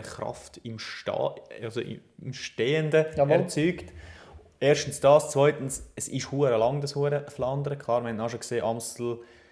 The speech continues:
Speaker 1: äh, über zweihundertvierzig Kilometer, äh, auf Platz zwei fahren. Im zwanzig zwanzig, wenn mich nicht alles täuscht. Aber,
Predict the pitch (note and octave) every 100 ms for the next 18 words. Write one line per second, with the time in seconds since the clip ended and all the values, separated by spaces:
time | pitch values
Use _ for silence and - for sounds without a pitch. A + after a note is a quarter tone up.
0 | _ _ A2 A2 A2 A2+ A2 - A2+ A2
1 | G#2+ - - A#2+ C#3 C#3 - - C3 C3
2 | B2+ C3 C3+ - B2+ - - A2+ A#2 -
3 | A2 - A2+ A#2 - - - A#2 A#2 B2
4 | A#2 A#2 A#2+ A#2+ - - - _ _ _
5 | _ _ _ _ _ _ _ _ _ _
6 | - B2 A#2 - - A2+ A2+ A2 - -
7 | - A2+ B2+ C3+ - B2+ B2 B2 A#2+ A#2
8 | B2 - B2 B2 B2 - - A#2 B2+ C3+